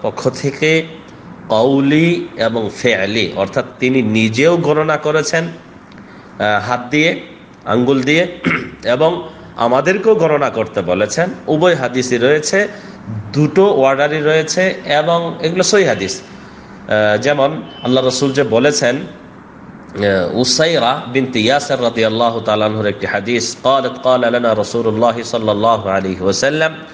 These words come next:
عليكن بالتسبيح والتهليل والتقديس وعقدن بالأنامل فإنهن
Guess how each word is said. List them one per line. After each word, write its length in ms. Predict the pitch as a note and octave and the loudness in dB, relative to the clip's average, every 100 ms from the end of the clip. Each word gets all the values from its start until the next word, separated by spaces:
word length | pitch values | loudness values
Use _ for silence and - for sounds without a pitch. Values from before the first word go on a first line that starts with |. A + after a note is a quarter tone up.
| - - - - | -20 -20 -14 -4
عليكن 540 | A2 C#3 D#3 D#3 F3 | -2 0 -2 -2 -2
بالتسبيح 1080 | D#3 C#3 C3 C3+ - C3+ C#3+ C#3 D3 C#3+ - | -2 -2 -2 -2 -2 0 0 2 2 0 0
والتهليل 840 | A#2+ A#2+ A#2+ A2 A2+ C#3 C#3+ C#3+ | 0 0 -2 0 2 2 2 2
والتقديس 840 | B2 B2 B2 A#2 A2+ A#2+ C#3+ C3+ - - - - - | 2 2 2 -2 0 0 2 0 -4 -14 -18 -10 0
وعقدن 540 | B2+ B2+ D#3+ D3 C3 | 2 2 0 2 0
بالأنامل 720 | A2+ A2+ A2 C3+ D3 A#2 F#2 E2 - | 2 0 0 0 0 -2 -6 -8 -4
فإنهن 840 | A2 B2 C3+ B2 A#2+ D3 C3+ B2+ | -2 0 0 0 2 0 2 0